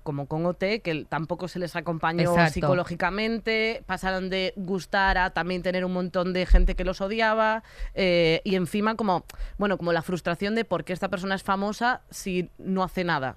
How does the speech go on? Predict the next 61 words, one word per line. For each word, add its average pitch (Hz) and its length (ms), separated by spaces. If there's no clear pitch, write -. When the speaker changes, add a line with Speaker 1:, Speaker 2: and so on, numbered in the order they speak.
Speaker 1:
en, 170 200
Speaker 2:
Ya. 175 220
Speaker 1:
en 185 320
la 170 100
casa, 135 380
¿sabes? 196 260
Speaker 2:
Ya. 185 60
Speaker 1:
Como 170 120
que 170 220
está 180 220
viviendo 202 480
y 185 120
te 185 140
cae 185 180
bien 185 200
y - 20
lo 175 100
que 160 100
sea. 165 280
Entonces 180 240
como 208 180
que 151 200
tuvo 208 240
ahí 208 120
un, 208 320
un 208 180
doble 214 260
filo 220 360
que 196 80
luego 165 280
eran 196 160
como 175 200
muy 175 240
odiados 208 600
y 147 80
luego 147 240
de 151 80
hecho 175 160
lo 165 60
han 165 100
contado 165 420
muchos 165 380
que 139 240
de 139 140
cara 135 240
a 143 40
encontrar 147 440
trabajo 156 540
sí - 200
que 170 120
se 180 80
les 185 140
com-, 160 240
a, 160 100
trabajo 170 280
Speaker 2:
Eso, 196 120
Speaker 1:
de, 180 200
Speaker 2:
ese 151 60
Speaker 1:
de 151 240
Speaker 2:
es 127 60
el, 233 160